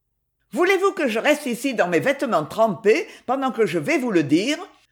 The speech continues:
demanda Mistress Mellish, dont les grands yeux s'illuminaient d'indignation. « Si vous voulez une explication pour la satisfaction de Mistress Powell, je puis la donner ici. Si c'est seulement pour la vôtre,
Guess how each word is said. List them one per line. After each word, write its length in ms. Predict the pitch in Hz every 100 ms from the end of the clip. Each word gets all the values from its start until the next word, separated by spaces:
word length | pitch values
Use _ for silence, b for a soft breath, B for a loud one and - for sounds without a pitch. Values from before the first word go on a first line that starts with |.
| _
demanda 420 | 147 285 294 262 247
Mistress 400 | 175 - 156 139
Mellish, 540 | 190 143 180 320 - B B
dont 120 | 175
les 140 | 180 139
grands 260 | 220 285
yeux 240 | 170 247 349
s'illuminaient 680 | - 170 240 285 233 277
d'indignation. « 920 | 330 302 254 214 165 - 143 131 131 - _ b b b -
Si 140 | 247
vous 160 | 196 190
voulez 340 | 330 370 349
une 120 | 285
explication 720 | 240 - 254 208 - - 247
pour 120 | 147 151
la 120 | 143
satisfaction 680 | 277 285 311 247 233 247 190
de 80 |
Mistress 420 | 135 202 226 196 -
Powell, 520 | 147 135 151 262 370 B B
je 120 | -
puis 260 | 208 - 311
la 100 | 359
donner 340 | 294 285 330
ici. 600 | 285 202 - 147 143 - b b b
Si 220 | - 339
c'est 180 | - 190
seulement 480 | - 330 320 285 240
pour 160 | 160
la 100 | 151
vôtre, 480 | 127 151 233 294 320